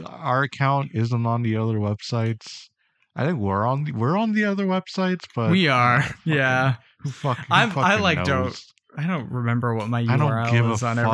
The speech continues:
Speaker 2: everything.
Speaker 1: anymore. I don't
Speaker 2: <laughs>
Speaker 1: care anymore.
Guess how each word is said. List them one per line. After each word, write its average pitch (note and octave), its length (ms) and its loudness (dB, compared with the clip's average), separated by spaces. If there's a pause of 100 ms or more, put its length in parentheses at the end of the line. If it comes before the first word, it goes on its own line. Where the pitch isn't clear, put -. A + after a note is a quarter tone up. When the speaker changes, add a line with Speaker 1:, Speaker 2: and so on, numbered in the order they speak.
Speaker 2:
everything. C3 240 0
Speaker 1:
anymore. G#2 720 -2 (260)
I A2 300 2
don't A2 260 -2
Speaker 2:
<laughs> - 0 -
Speaker 1:
care A#2 300 -2
anymore. A#2+ 880 -6